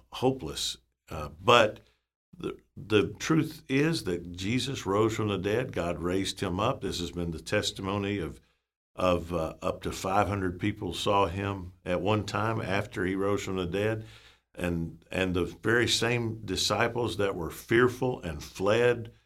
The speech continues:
uh, at the crucifixion, after they saw the risen Jesus, they were willing to give their lives for the truth of that gospel. And so it has been through the centuries that,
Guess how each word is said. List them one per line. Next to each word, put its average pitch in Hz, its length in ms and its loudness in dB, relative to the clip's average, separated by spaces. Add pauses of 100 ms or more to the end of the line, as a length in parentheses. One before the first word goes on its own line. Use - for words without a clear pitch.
(300)
uh, 82 380 0
at 95 120 0
the - 80 -4
crucifixion, 113 840 -2 (520)
after 123 400 4
they 113 140 2
saw 107 300 4
the 101 100 2
risen 95 300 2
Jesus, 90 440 -2
they 101 160 2
were 95 160 4
willing 95 260 0
to 82 80 -4
give 90 280 0
their 80 200 0
lives 82 840 2 (520)
for 95 160 2
the 80 120 -2
truth 104 440 0
of 85 160 -2
that 82 200 -2
gospel. 82 640 -4
And 85 200 -4
so 120 220 2
it 110 80 2
has 107 180 2
been 107 320 0
through 117 200 -2
the 120 120 -2
centuries 92 720 -2
that, 90 240 0